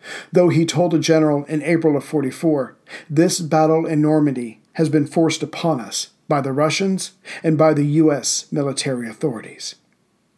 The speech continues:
To be sure, Churchill was convinced that a Allied bloodbath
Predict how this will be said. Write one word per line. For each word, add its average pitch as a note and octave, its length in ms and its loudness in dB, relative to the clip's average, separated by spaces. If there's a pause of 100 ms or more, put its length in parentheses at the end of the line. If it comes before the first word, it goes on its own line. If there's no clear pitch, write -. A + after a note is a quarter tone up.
(520)
To F3 160 2
be D3 140 4
sure, D3+ 460 0 (300)
Churchill E3 420 2
was D#3+ 320 2
convinced D#3 600 0 (180)
that D#3+ 180 4
a C#3+ 220 -2 (100)
Allied D#3+ 520 0
bloodbath C#3+ 680 0